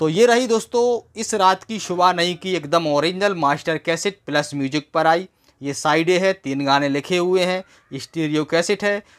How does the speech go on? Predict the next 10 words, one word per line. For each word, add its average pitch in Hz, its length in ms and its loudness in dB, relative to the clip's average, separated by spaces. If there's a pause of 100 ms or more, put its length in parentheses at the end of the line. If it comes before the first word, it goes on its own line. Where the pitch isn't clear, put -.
(160)
और 151 360 0
कैसेट 180 380 0
अभी 143 240 0
भी 196 160 -6
बहुत 117 340 -6
अच्छी 135 260 -6
है, 196 120 -2
मतलब 185 340 -2
नई 120 240 -2
है। 101 240 -6